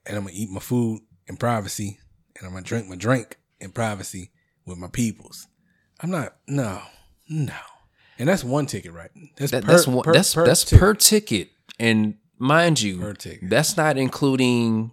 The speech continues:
Speaker 2: let's say, if you, if you're not living in Vegas,
Speaker 1: Shit.
Speaker 2: if you have to travel, that's not including airfare, hotel stay,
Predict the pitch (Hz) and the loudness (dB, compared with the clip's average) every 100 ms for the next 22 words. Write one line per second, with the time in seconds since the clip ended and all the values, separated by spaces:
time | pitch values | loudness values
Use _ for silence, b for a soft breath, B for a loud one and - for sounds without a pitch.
0 | - 113 - 120 110 98 101 117 117 110 | -4 0 2 2 0 -2 -4 -2 -2 -4
1 | - - - _ _ _ _ 107 - 135 | -10 -18 -20 _ _ _ _ -8 -2 2
2 | 120 92 110 151 139 107 95 92 82 - | 2 0 2 4 4 2 0 -2 -2 -4
3 | - - _ _ _ _ _ B B B | -4 -10 _ _ _ _ _ B B B
4 | B B _ 113 107 135 135 127 87 - | B B _ -2 0 2 4 2 2 0
5 | 135 147 113 78 - 113 135 120 113 135 | 4 6 6 0 -4 0 2 2 2 2
6 | 127 117 110 104 - - 120 113 - 107 | 2 2 0 0 -4 0 2 2 0 0
7 | 104 95 85 80 _ _ _ _ - 143 | 0 -2 -6 -10 _ _ _ _ -2 -2
8 | 139 - 131 120 110 - 113 101 95 90 | 0 0 0 2 0 0 -2 -4 -6 -10
9 | 87 | -14